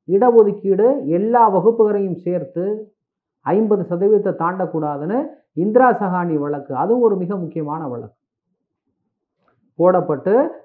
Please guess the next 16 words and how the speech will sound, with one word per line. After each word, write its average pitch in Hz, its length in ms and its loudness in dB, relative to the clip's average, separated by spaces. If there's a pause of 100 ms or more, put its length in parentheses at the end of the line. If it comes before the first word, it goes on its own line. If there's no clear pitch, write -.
(140)
ஓ 190 140 4
பி 208 100 -2 (100)
சி 208 100 -4 (140)
அப்படி 165 180 -2 (160)
reservation 175 640 -4 (320)
ரொம்ப 214 280 0
நாட்களாகவே 180 720 -2
வந்து 165 220 -4
பார்த்தீங்கன்னா 151 400 -8 (140)
நடைமுறையில் 160 600 -4 (440)
இருக்குது. 143 400 -4 (1400)
அப்படிப்பட்ட 185 600 2 (920)
ஓ 226 40 8 (100)
பி 277 80 4 (100)
சி 262 60 0 (100)
ரிசர்வேஷனை 202 580 0